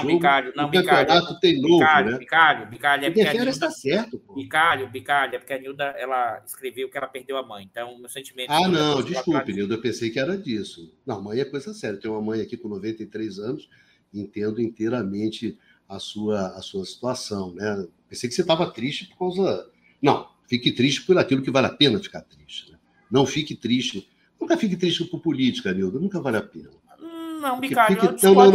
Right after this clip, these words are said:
Speaker 1: não, calma.
Speaker 2: Bicalho, eu discordo
Speaker 1: Fique
Speaker 2: de você,
Speaker 1: triste.
Speaker 2: Bicalho. Desculpa, Bicalho, eu discordo de você. Ficar triste por política é fundamental, Bicalho.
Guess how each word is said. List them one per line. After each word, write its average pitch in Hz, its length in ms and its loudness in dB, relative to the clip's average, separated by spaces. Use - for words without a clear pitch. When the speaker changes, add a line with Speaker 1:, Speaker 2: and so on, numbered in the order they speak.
Speaker 1:
não, 180 60 -2
calma. 190 260 6
Speaker 2:
Bicalho, 254 160 6
eu 247 100 2
discordo 247 280 6
Speaker 1:
Fique 233 180 2
Speaker 2:
de - 60 -
você, 185 80 6
Speaker 1:
triste. 190 220 4
Speaker 2:
Bicalho. 165 420 6
Desculpa, 156 500 -10
Bicalho, 123 360 -4
eu 143 60 -4
discordo 190 340 -6
de 226 60 -14
você. 262 480 -8
Ficar - 200 0
triste 196 240 -12
por 208 100 -20
política 214 480 -10
é 190 120 0
fundamental, 359 640 -2
Bicalho. 151 460 -2